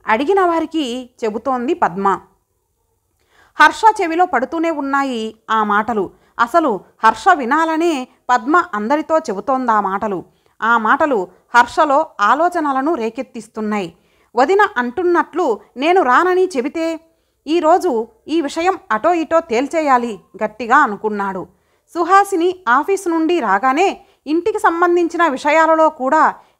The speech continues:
కనీసం నాతో సంప్రదించకుండా నువ్వే నిర్ణయాలు తీసుకోవడం నాకు నచ్చలేదు. నేను రానంటే ఏం చేస్తావు? పెళ్ళై ఇన్నేళ్లైనా అన్నయ్యను అడగకుండా వదిన ఒక్క పని చెయ్యదు తెలుసా? గట్టిగా అడిగాననుకున్నాడు హర్ష.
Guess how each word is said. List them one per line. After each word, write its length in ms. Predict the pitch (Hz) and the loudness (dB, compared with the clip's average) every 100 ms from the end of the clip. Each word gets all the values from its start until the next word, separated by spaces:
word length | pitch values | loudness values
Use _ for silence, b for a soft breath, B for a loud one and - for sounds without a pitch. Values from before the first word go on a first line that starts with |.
| 262 | -2
కనీసం 480 | 294 403 415 392 | 0 2 2 0
నాతో 320 | 233 262 320 320 | 0 -2 0 -2
సంప్రదించకుండా 1080 | 269 190 233 277 277 277 269 254 277 226 180 b b 220 | -2 -4 -4 -2 -4 -6 -8 0 4 4 0 b b -10
నువ్వే 440 | 277 262 359 370 - | -8 -2 -2 -2 -4
నిర్ణయాలు 520 | 214 226 330 359 370 | -6 -2 0 2 0
తీసుకోవడం 600 | 349 320 - 294 277 330 330 | -2 -6 -2 0 2 0 -2
నాకు 240 | 226 226 233 | -6 -4 -2
నచ్చలేదు. 640 | 214 196 262 254 226 196 - b b | -4 -4 -2 0 0 -2 -6 b b
నేను 220 | 214 320 339 | -2 0 4
రానంటే 540 | 240 311 381 330 349 | 4 4 2 -2 -4
ఏం 260 | 233 302 311 | -4 -2 -2
చేస్తావు? 420 | 320 320 320 311 302 _ _ _ _ | -4 -2 0 0 -2 _ _ _ _
పెళ్ళై 460 | 294 349 359 381 403 - | 0 2 2 0 -4 -8
ఇన్నేళ్లైనా 840 | 247 302 339 392 330 311 339 208 - b b | -4 0 0 2 0 0 0 -2 -6 b b
అన్నయ్యను 500 | 269 320 392 392 381 - | -2 0 0 0 0 -2
అడగకుండా 720 | - 247 294 285 285 262 220 214 b b | -2 -2 -4 -2 0 2 0 -4 b b
వదిన 280 | 196 220 359 | -6 -2 0
ఒక్క 280 | 330 208 302 | -2 -2 -4
పని 300 | 311 320 359 - | -2 -2 -2 -2
చెయ్యదు 240 | 392 285 | -2 -2
తెలుసా? 500 | 320 214 240 226 359 392 b b - 247 | -2 -6 -4 -2 -2 -4 b b -4 -2
గట్టిగా 540 | 262 359 349 311 247 247 - | -2 0 2 2 0 -6 -6
అడిగాననుకున్నాడు 840 | 220 226 311 302 254 254 247 233 302 | -2 0 0 0 -2 -4 2 2 2
హర్ష. 300 | 220 - | -2 -4